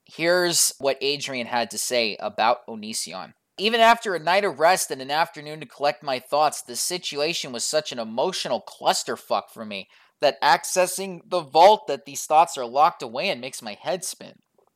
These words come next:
But as promised, here we go. From the beginning.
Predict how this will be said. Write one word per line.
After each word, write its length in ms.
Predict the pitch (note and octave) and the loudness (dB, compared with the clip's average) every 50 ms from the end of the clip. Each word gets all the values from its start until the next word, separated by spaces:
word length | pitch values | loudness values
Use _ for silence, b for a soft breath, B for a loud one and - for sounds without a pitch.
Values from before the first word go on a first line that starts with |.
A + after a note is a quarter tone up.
| _ _ _ _ - | _ _ _ _ -8
But 100 | C3+ C3 | -6 -6
as 120 | B2+ - - | -6 -2 2
promised, 520 | - E3+ F#3 G#3 G#3+ G#3+ F#3+ - - - _ _ _ _ | 4 6 6 6 6 4 0 -2 -6 -10 _ _ _ _
here 220 | _ _ D#3 E3+ F#3+ | _ _ -2 0 0
we 100 | A3+ A3+ | 2 4
go. 320 | A#3 B3 A#3 E3 G#2 F#2+ - - _ _ _ _ _ _ _ _ _ _ _ _ _ _ _ | 8 8 8 8 6 4 -2 -14 _ _ _ _ _ _ _ _ _ _ _ _ _ _ _
From 260 | - A#2 A2+ C3 C#3+ | -8 -6 -6 -6 -6
the 60 | D3+ | -6
beginning. 480 | D3 E3+ D#3+ C#3+ B2 A2 G2+ E2+ - _ | -6 -4 -2 -2 -2 -4 -4 -8 -12 _